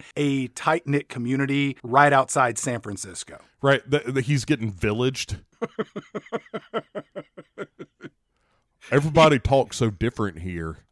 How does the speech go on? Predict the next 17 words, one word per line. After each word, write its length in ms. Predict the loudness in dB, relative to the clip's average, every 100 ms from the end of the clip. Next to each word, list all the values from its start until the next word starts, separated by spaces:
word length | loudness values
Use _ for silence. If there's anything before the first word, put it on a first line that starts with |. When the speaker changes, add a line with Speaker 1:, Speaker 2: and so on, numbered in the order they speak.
| -6
Speaker 2:
I 80 |
think 260 | -2 0 0
they're 140 | -2
doing 320 | 0 0 0 -2
it 120 | -2
on 140 | -4
purpose. 600 | -4 -8 -8 -10 -10 -12 -14 -6
Speaker 1:
He 100 | -6
thinks 320 | -4 -6 -4
he's 160 | -8 -6
in 100 | -6
Star 500 | -6 -2 2 2 0
Wars 360 | -2 -4 -6
or 80 | -8
something. 420 | -10 -10 -10 -14 -14
Speaker 2:
Yeah. 400 | -8 -4 -2 -2 -6 -10 -10 6
Th-, 200 | 8